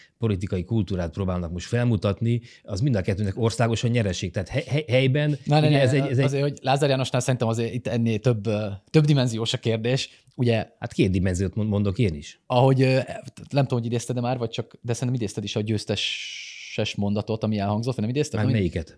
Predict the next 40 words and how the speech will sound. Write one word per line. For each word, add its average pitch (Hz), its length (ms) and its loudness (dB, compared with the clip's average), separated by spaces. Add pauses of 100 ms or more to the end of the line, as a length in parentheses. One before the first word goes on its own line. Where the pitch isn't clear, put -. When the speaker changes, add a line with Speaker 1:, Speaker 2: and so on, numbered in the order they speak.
Speaker 2:
a 143 120 6
Lázár 147 280 10
sajtótájékoztatóról, 113 800 2
vagy 123 100 6
erről 135 160 6
a - 20 4
sajtótájékoztatóron 113 840 0
a, 107 180 0 (260)
a 123 80 2
győztesnek 151 520 4
kell 120 360 0 (320)
engedni, 110 440 2
vagy 101 140 2
nem 117 80 2
tudom, 113 160 2
méltányosságot 104 840 0 (240)
gyakorolni, 101 380 -2
stb. 110 380 -2 (260)
Tehát, - 180 -2
hogy 123 120 0
a, 120 160 0 (140)
azt 170 200 2
mondja 160 240 6
ugyan 131 380 4 (180)
vasárnap 117 440 4
este - 220 4
a 110 40 6
választás 113 280 4
után, - 180 -4
hogy - 60 0
politikai 117 380 2
hulla 110 220 2
a 98 60 0
Márki-Zaj, 143 500 0 (360)
de 131 100 2
hogy 143 280 4
utána 175 340 6
ugye 147 200 8
ott 196 180 6
tartunk, 131 520 2